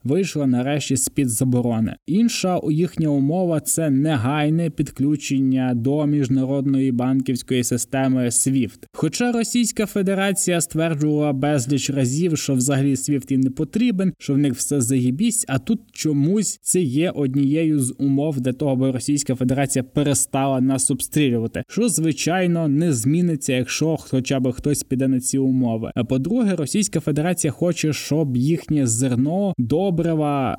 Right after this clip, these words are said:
вийшли нарешті з-під санкцій і поступили на міжнародні ринки. А також вони хочуть, щоб відновилося постачання запчастин, комплектуючих для сільської техніки і для цього,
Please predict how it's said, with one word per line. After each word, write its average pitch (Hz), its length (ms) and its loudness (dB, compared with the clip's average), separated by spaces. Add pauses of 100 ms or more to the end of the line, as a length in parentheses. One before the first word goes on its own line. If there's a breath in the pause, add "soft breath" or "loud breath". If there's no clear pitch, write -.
вийшли 135 460 0
нарешті 131 520 0
з-під 123 420 0
санкцій 196 680 0
і 208 240 2
поступили 151 920 -2
на 123 360 2
міжнародні 127 840 0
ринки. 107 480 -2
А - 100 0
також 214 380 -2
вони 160 220 2
хочуть, 160 360 -2
щоб 156 180 0
відновилося 139 1080 0
постачання 123 800 0 (320)
запчастин, 214 440 0
комплектуючих 147 880 -2
для 127 240 0
сільської 123 600 0
техніки 190 640 0
і 208 220 0
для 151 640 0
цього, 135 760 0